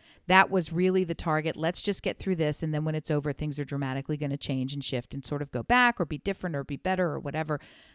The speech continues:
And that didn't really happen. But at the time, having the threat of, "We can't even really have, there won't be Easter candy and you can't buy it."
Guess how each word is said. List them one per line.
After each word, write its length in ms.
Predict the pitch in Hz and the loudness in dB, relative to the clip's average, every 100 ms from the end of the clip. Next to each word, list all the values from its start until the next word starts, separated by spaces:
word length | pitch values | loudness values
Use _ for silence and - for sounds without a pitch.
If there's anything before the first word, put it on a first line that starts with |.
| - | -4
And 80 | 240 | 0
that 160 | 233 - | 0 0
didn't 200 | - 147 | -4 -2
really 160 | 135 139 | -2 -2
happen. 280 | 170 160 147 | -2 -2 -2
But 100 | 151 | -4
at 80 | - | -4
the 80 | |
time, 560 | 175 247 233 175 147 147 _ _ _ _ _ _ _ _ | -2 2 4 4 2 -2 _ _ _ _ _ _ _ _
having 320 | - 233 226 | 4 6 8
the 100 | 190 | 6
threat 500 | 165 170 196 180 - _ | 4 4 6 6 4 _
of, 420 | 151 151 143 143 - _ - | -2 2 0 -2 -8 _ 0
"We 140 | 233 | 0
can't 240 | 240 202 | 4 4
even 180 | 165 156 | 4 2
really 260 | 151 151 147 | 0 0 0
have, 380 | 156 143 135 - | 0 -2 -2 4
there 140 | 190 | 8
won't 200 | 185 156 | 8 4
be 220 | 156 - | 0 -2
Easter 220 | 170 - 147 | -4 -4 -6
candy 400 | 170 160 151 - | -2 0 0 -2
and 240 | 156 170 | -2 -4
you 60 | 143 | -4
can't 340 | - 156 - | -4 -6 -6
buy 220 | 123 139 | -6 -4
it." 180 | 123 - | -4 -6